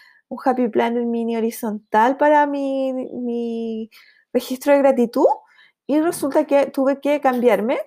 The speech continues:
porque no soporto las líneas. Alerta de perro. Lo siento, a un vecino se le ocurrió pasar caminando por afuera. Les decía,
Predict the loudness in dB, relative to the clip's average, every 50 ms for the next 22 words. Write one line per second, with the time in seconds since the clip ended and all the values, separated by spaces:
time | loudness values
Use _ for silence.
0 | _ _ _ _ _ _ 0 0 0 0 -2 -2 -2 -2 -4 -2 -2 -4 -4 -4
1 | _ _ 2 4 4 4 2 0 0 0 0 0 -2 -2 -4 -2 -2 -4 -2 -2
2 | 0 2 4 4 4 4 2 2 4 4 4 4 2 2 2 2 2 2 0 0
3 | 0 -2 -8 _ _ _ _ 0 2 2 2 0 -2 -8 -6 0 2 4 4 4
4 | 4 2 2 0 0 0 0 0 0 0 0 -2 0 -2 0 2 2 2 2 2
5 | -2 -4 -4 -8 -8 -8 -8 -6 -4 -4 -4 -2 -2 -2 -2 -2 -4 -4 -10 -12
6 | -16 -16 -12 -12 -10 -8 -8 -8 -8 -10 -8 -10 -8 -6 -4 -2 -2 -2 -4 -6
7 | -8 -12 _ _ _ _ _ _ _ _ _ _ _ _ _ _ _ _ _ _
8 | _ _ _ _ _ _ -2 -2 0 -2 -4 -2 -2 0 2